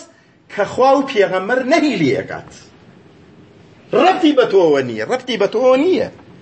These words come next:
تۆ بڕۆ جەژنەکانی خۆ ڕۆشن بکە. خوای گەورە و میهرەبان کاتێکەوە ئەم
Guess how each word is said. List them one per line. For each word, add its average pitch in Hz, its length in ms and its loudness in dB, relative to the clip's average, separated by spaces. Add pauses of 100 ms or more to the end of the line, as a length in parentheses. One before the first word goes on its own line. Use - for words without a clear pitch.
(160)
تۆ 220 120 2 (120)
بڕۆ 247 320 4 (640)
جەژنەکانی 160 760 -6
خۆ 202 100 2 (120)
ڕۆشن 117 280 -8
بکە. - 180 -12 (800)
خوای 170 240 0
گەورە 139 220 4
و 180 100 0
میهرەبان 131 560 -2 (2250)
کاتێکەوە 123 720 0
ئەم 127 120 -6